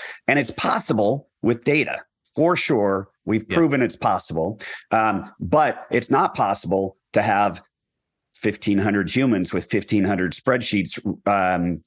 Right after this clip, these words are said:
Speaker 1: you know, managing, um, that level of complexity. So it's not just a matter of, "Hey, can humans do it?"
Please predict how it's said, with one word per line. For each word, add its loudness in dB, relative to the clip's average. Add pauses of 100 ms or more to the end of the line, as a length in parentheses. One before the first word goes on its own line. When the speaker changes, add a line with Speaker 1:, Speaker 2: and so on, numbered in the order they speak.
Speaker 1:
you 0
know, 0
managing, -2
um, 0 (180)
that 0
level 2
of 0
complexity. -4 (360)
So 4
it's 0
not 4
just 0
a 2
matter 2
of, 0
"Hey, -2
can -2
humans 0
do 0
it?" -2